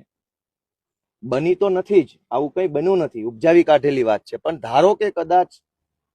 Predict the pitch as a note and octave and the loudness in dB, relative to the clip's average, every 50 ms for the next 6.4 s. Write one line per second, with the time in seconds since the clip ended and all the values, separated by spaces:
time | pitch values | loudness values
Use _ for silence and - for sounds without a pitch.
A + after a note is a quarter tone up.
0 | _ _ A#2+ B2 C3+ D#3 F#3 G3+ G#3+ G3+ - F#3 F3+ F3+ - F#3 F3 F3+ F3+ F3 | _ _ -4 0 4 8 8 8 8 6 4 2 2 4 4 2 4 4 2 2
1 | F3 F3+ G3 G#3 G#3 G3 F3 D#3+ C#3 B2 A2+ G2+ G2+ - _ _ _ C#3+ C3+ G#2+ | 4 4 4 6 6 6 6 6 6 4 0 -2 -4 -10 _ _ _ -8 -6 -4
2 | D3 D3 - F3+ F#3 F3+ - - E3+ E3 - - - G3 E3+ D3+ C#3+ B2+ A2 G2+ | -4 -4 -4 -4 -6 -6 -2 2 2 2 2 2 -2 -4 -2 -2 -6 -6 -10 -12
3 | G#2 G2 G2+ _ _ _ _ _ _ _ _ _ _ _ _ _ G3 G3+ A3 G#3+ | -16 -20 _ _ _ _ _ _ _ _ _ _ _ _ _ _ 6 6 6 6
4 | B3 B3 A3+ - B3+ C4 A#3 F3+ D#3 C#3+ C3 A2 G2+ G#2 G2 G2 _ _ _ _ | 4 -2 -2 -2 -4 -2 2 2 2 2 2 -4 -6 -10 -18 -20 _ _ _ _
5 | _ _ _ _ - D#3+ E3 D#3+ - - D#3+ D3+ - - - E3 E3 D3 C3+ C#3 | _ _ _ _ -4 -4 -4 -4 -4 -6 -6 -4 2 2 4 4 4 0 -2 -6
6 | C#3+ - F3+ F#3 F3+ E3+ - F3+ | -4 0 0 0 0 0 -4 -6